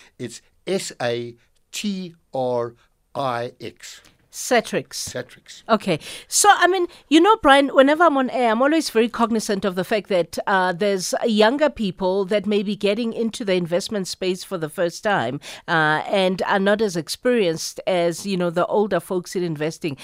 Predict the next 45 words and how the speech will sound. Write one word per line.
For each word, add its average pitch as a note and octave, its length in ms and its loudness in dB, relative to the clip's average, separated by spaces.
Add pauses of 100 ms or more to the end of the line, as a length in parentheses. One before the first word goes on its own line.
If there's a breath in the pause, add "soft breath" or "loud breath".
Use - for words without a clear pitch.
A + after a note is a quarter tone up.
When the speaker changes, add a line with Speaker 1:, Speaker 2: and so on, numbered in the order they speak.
(120)
Speaker 2:
So - 180 -2
if - 80 -2
somebody F#4+ 380 2
just A3 220 -4
started F3+ 360 0
a D3+ 80 0
job D3 480 0 (240 loud breath)
and, G3 380 2
uh, G#3+ 80 2
you G#3+ 220 0
know, G#3 220 2
you, E3 100 -2
you, G#3+ 580 -4
you're G#3 220 0
teaching A3 520 -2
to, G3 540 -6
for G3+ 220 0
them G#3 180 0
to G#3 160 -6
persist - 560 -6
when F3+ 220 -2
they F3 160 2
invest, D#3+ 580 -4 (260 loud breath)
what A3 380 4
are B3 140 2
you A#3 240 0
saying F#3+ 540 2
they E3+ 180 2
should, F3 380 -4 (100)
uh, D#3+ 320 2
invest F#3+ 560 0
in A#3 260 -2
that F#3 220 0
will F3+ 200 0
allow F#3 260 2
for - 160 -8
that F3 200 0
persistence E3+ 640 -4 (220 loud breath)
so - 160 0
that G3+ 200 0
when G#3 200 0
they G3 160 2
get G#3 280 -2
to - 160 -8
that E3+ 320 -2